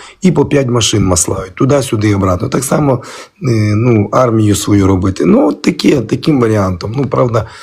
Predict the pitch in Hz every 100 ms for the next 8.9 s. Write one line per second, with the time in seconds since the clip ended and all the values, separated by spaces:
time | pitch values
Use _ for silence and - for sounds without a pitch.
0 | - _ 123 117 131 127 135 135 160 -
1 | - 107 127 117 104 104 95 90 - -
2 | - - - 127 104 - - _ - 117
3 | 147 139 - 127 156 131 - - 123 117
4 | - - 127 110 147 127 - 104 107 90
5 | - 95 90 87 - - 90 127 143 131
6 | 95 95 - - 90 92 87 92 143 -
7 | - - 135 127 123 107 147 147 117 139
8 | 127 117 123 123 107 120 104 98 95